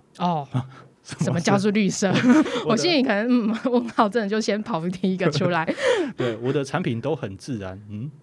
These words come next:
Speaker 1: 嗯哼。
Speaker 2: 呃，自然就一定是对环境好吗？
Speaker 1: 是。
Speaker 2: 不，不见得可以拉上等号嘛。
Speaker 1: 嗯。
Speaker 2: 所以有跟我们讲到开始就是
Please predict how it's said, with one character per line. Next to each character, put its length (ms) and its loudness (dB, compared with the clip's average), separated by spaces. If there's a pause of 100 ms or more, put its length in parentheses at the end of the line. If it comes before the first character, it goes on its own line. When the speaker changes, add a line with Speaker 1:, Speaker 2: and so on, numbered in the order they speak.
(100)
Speaker 1:
嗯 180 -6
哼。 240 -4
Speaker 2:
呃， 300 -8
自 180 -10
然 180 -4
就 140 -10
一 120 -14
定 180 -6
是 180 -12
对 280 -6
环 120 -14
境 200 -12
好 160 -16
吗？ 280 -10
Speaker 1:
是。 380 -6 (140)
Speaker 2:
不， 260 -10 (340)
不 160 -2 (280)
见 200 -2
得 140 -8
可 160 -10
以 80 -6
拉 180 -6
上 260 -10
等 180 -14
号 180 -10
嘛。 180 -16 (100)
Speaker 1:
嗯。 80 -10 (300)
Speaker 2:
所 160 -6
以 160 -4 (380)
有 340 -4 (240)
跟 320 -6 (240)
我 120 -4
们 160 -4
讲 260 -10
到 260 -6
开 220 -8
始 380 -10
就 120 -8
是 280 -8